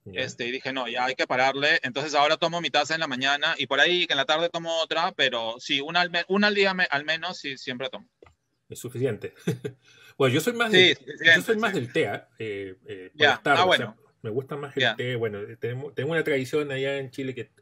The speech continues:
Speaker 1: a las seis de la tarde hay que tomar el té con un poquito de leche, así una
Speaker 2: Ya.
Speaker 1: tradición, eh,
Speaker 2: Ah, té
Speaker 1: heredada
Speaker 2: con
Speaker 1: de las
Speaker 2: leche.
Speaker 1: abuelas, claro.
Speaker 2: Ya.
Speaker 1: O por lo menos a mí
Speaker 2: Claro.
Speaker 1: me gusta el té con, con leche, así bien, una tradición
Speaker 2: Ya.
Speaker 1: medio inglesa, ¿no?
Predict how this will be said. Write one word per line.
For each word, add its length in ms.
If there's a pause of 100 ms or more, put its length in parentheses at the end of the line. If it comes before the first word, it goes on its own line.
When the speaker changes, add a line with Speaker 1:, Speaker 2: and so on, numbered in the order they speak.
(160)
Speaker 1:
a 60
las 120
seis 140
de 80
la 20
tarde 200
hay 60
que 80
tomar 220
el 160
té 300 (240)
con 100
un 100
poquito 300
de 80
leche, 300
así 140
una 100
Speaker 2:
Ya. 160
Speaker 1:
tradición, 640 (480)
eh, 180 (180)
Speaker 2:
Ah, 120
té 80
Speaker 1:
heredada 160
Speaker 2:
con 120
Speaker 1:
de 60
las 80
Speaker 2:
leche. 180
Speaker 1:
abuelas, 260
claro. 260 (200)
Speaker 2:
Ya. 300
Speaker 1:
O 100
por 120
lo 80
menos 120
a 40
mí 80
Speaker 2:
Claro. 100
Speaker 1:
me 60
gusta 160
el 80
té 160
con, 260
con 240
leche, 240
así 200
bien, 220 (300)
una 160
tradición 300
Speaker 2:
Ya. 60
Speaker 1:
medio 120
inglesa, 380
¿no? 240